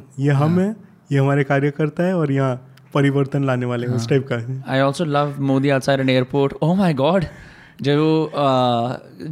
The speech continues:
Speaker 2: जर्नलिस्ट कह रहे होते, "सर, हमारे को अंदर नहीं जाने दिया," ऐसे, then he's just, like, concerned, like, "Oh my God, आप"
Speaker 1: <laughs> Oh my God, oh, that was very
Speaker 2: Yeah. It's funny, it's very funny. It's very funny seeing how politicians have to now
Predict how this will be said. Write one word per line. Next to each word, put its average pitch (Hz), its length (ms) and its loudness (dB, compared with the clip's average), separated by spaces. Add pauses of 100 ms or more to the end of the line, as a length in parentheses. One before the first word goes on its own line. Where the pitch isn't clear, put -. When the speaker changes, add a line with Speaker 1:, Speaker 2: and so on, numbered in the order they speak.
Speaker 2:
जर्नलिस्ट 160 380 0
कह 170 100 2
रहे 165 60 2
होते, 160 200 0
"सर, 160 240 0
हमारे 147 240 0
को 156 140 0
अंदर 139 320 0
नहीं 143 160 -2
जाने 131 280 0
दिया," 135 200 0
ऐसे, 131 220 -4
then 131 140 -2
he's 135 260 -2
just, - 280 -6
like, 131 200 -2
concerned, 127 520 -2
like, 123 200 -4
"Oh 202 40 2 (100)
my 202 100 2 (140)
God, 185 300 2
आप" 151 120 -2 (160)
Speaker 1:
<laughs> 208 200 -2
Oh 165 180 2
my 117 180 0
God, 156 300 0
oh, 139 140 -2
that 123 180 -4
was 127 120 -6
very 123 120 -4
Speaker 2:
Yeah. 120 320 -4 (880)
It's - 80 -2
funny, 226 280 2
it's 139 220 0
very 175 140 2
funny. 120 280 -4
It's 117 100 -6
very 151 200 2
funny 165 280 0
seeing 151 300 0
how 143 280 2
politicians 139 600 -2
have 139 160 0
to 139 80 -2
now 135 460 2